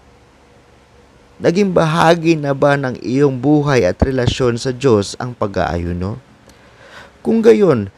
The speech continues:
ano ang itinuro sa iyo ng mga karanasang iyon tungkol sa Kanya at tungkol sa iyong sarili at sa iyong pangangailangan para sa Kanya? Kung hindi ka pa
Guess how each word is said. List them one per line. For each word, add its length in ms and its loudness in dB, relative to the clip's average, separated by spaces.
ano 400 0
ang 160 -2
itinuro 640 0
sa 160 -2
iyo 480 0
ng 160 -4
mga 320 0
karanasang 640 -2
iyon 320 2
tungkol 400 -6
sa 160 -8
Kanya 400 -2
at 160 -4
tungkol 640 2
sa 160 -4
iyong 320 -2
sarili 560 0
at 160 -4
sa 160 -4
iyong 400 2
pangangailangan 1040 -2
para 560 -2
sa 160 -8
Kanya? 640 -4
Kung 240 2
hindi 320 -2
ka 160 -4
pa 80 -4